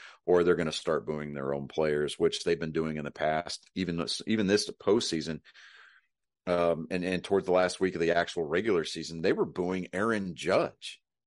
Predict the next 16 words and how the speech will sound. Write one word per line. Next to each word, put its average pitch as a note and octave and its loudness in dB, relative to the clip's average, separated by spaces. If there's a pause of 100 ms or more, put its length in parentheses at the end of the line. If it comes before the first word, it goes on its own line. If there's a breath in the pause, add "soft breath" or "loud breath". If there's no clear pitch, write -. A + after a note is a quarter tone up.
(640)
It's - -4
like, G#2 4
seriously? A#3 2 (140)
This F#3 2
dude F#3 8
hit C#3+ 4
sixty-two E3+ 0
home C#3+ 0
runs C3 0
for F2+ -4
you. F2 0
He A2+ -2
sets D3 0
a G2+ -4
single C3 0
season G2+ -2